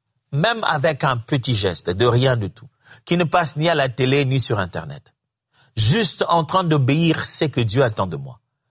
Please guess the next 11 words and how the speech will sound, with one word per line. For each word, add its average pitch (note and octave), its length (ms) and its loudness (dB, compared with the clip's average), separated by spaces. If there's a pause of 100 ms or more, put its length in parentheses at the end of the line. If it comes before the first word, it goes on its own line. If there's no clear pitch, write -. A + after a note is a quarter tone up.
(140)
je A2 200 -2
peux A2+ 180 -2
apporter F2+ 640 -6 (480)
la G#2 180 -2
vie F#2 260 -6
de F#2 100 -4
Christ - 480 -14 (400)
partout - 320 -6
où - 20 -14
je C#3 120 -14
vais. A#2 60 -20